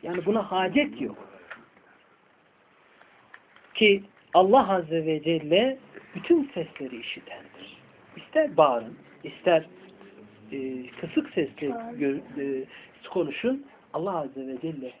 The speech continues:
bütün her sesi ne yapmaktadır? Duymaktadır. Çünkü siz, e, kulağa az işiten, yani yanında bağıra bağıra konuşursunuz ya bazen, sağır değil de biraz daha, e, az işiten birine bağırmıyorsunuz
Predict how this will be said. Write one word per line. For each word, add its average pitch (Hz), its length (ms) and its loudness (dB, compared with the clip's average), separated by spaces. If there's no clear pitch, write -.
bütün - 400 -10
her 226 300 -8
sesi 220 400 -4
ne 180 60 -2
yapmaktadır? 160 760 -6
Duymaktadır. 180 640 -12
Çünkü 285 400 2
siz, 294 140 0
e, 151 440 -6
kulağa 208 440 2
az 214 200 2
işiten, 165 480 -2
yani 143 300 -4
yanında 151 500 2
bağıra 160 360 6
bağıra 156 240 6
konuşursunuz 196 760 -2
ya 160 140 2
bazen, 139 380 4
sağır 156 260 2
değil 233 300 4
de 226 220 4
biraz 233 260 6
daha, 165 240 0
e, 131 180 -8
az 175 180 4
işiten 175 520 -2
birine 170 420 2
bağırmıyorsunuz 190 800 8